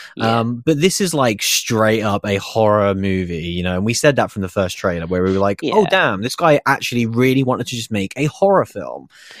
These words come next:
Speaker 2: And
Speaker 1: Yeah,
Speaker 2: having
Speaker 1: 'cause
Speaker 2: now
Speaker 1: I think
Speaker 2: seen it,
Speaker 1: we
Speaker 2: like, we know that that's what it is, <laughs> which is great.
Speaker 1: Yeah, definitely, because I do think that Get Out, I did have my slight qualms with, like,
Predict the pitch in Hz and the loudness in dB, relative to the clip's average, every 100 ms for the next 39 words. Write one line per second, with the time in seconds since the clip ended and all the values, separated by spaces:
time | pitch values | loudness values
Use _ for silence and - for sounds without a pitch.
0 | - 123 160 202 160 214 277 175 135 95 | -8 -2 2 4 4 2 2 2 2 0
1 | 107 151 143 135 131 117 - - 117 127 | 2 2 2 2 2 0 -4 -4 -2 2
2 | 139 139 147 104 90 - - 120 117 127 | 2 4 2 0 -2 -4 -2 0 2 2
3 | 117 90 - - 190 - 151 143 127 135 | 0 -2 -4 2 2 4 2 2 0 4
4 | 135 175 156 127 127 - _ 175 170 - | 4 4 4 2 -2 -10 _ -2 -2 -2
5 | 135 131 143 196 262 269 - 175 131 - | -10 -8 -8 -8 -6 -8 -6 -8 -8 -8
6 | 135 - 156 - 156 120 98 - 147 139 | -8 -4 -4 -2 -2 -2 -4 -4 -4 -4
7 | 170 160 - 139 135 135 123 120 117 110 | -8 -8 -6 -6 -6 -8 -6 -4 -6 -8
8 | 104 - - 135 120 113 _ - 127 117 | -12 -16 -12 -2 -2 -2 _ -4 -4 -4
9 | 117 113 117 123 127 123 117 104 | -8 -8 -6 -6 -8 -8 -6 -4